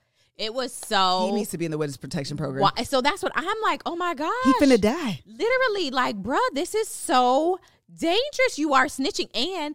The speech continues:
Speaker 1: his homeboy that he got arrested with was next door. And so she's like, "We finna move him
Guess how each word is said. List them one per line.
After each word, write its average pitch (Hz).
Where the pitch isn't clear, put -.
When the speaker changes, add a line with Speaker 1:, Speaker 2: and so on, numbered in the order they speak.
Speaker 1:
his 247
homeboy 269
that 240
he 285
got 220
arrested 220
with 208
was 202
next 214
door. 262
And 196
so 180
she's 233
like, 147
"We 143
finna 262
move 320
him 226